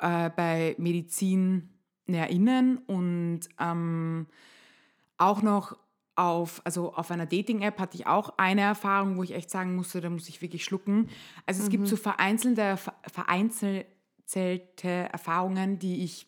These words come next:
Speaker 1: bis heute, ähm, habe, obwohl ich jetzt schon wirklich an dem Punkt bin, wo ich sag, ich bin da nicht mehr so verwundbar, ähm, wie früher.
Speaker 2: Mhm.
Speaker 1: Also, dass ich wirklich sag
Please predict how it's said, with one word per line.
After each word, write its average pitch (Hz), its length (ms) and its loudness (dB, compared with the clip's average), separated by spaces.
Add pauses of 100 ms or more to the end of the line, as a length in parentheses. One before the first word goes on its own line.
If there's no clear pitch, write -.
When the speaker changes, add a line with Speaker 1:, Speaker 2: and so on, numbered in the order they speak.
(120)
Speaker 1:
bis - 180 -8
heute, 208 680 0
ähm, 170 260 -4
habe, 175 540 0
obwohl 180 420 0
ich 220 260 -4 (540)
jetzt 196 320 -2
schon 202 200 2
wirklich 196 320 -4
an 185 80 -2
dem 185 120 -2
Punkt 190 260 -4
bin, 185 160 -4
wo 180 80 -2
ich 180 120 -6
sag, 170 340 -4 (1300)
ich - 260 -4
bin 214 520 4 (360)
da 185 240 2
nicht 190 260 -2
mehr 190 120 -2
so 220 360 0
verwundbar, 233 880 2 (180)
ähm, 180 580 -4
wie 175 180 -4
früher. 190 540 -2 (220)
Speaker 2:
Mhm. 214 180 -2
Speaker 1:
Also, 214 180 2
dass 175 140 -6
ich 170 140 -10
wirklich 175 260 -6
sag 175 360 -8